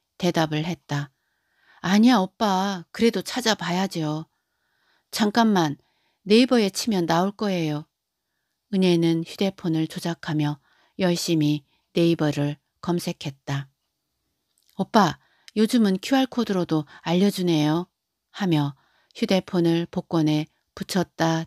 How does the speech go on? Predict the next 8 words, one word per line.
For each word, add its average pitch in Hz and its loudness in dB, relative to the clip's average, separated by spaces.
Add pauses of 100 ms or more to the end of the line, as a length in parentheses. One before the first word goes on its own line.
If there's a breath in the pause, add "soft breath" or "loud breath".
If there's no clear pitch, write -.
떼었다를 151 -4 (260)
반복했다. 160 -4 (800)
그때 165 0
갑자기 160 -2
휴대폰에서 151 -4 (420 soft breath)
빵빠르가 180 0
울려 160 0
퍼졌다. 147 -8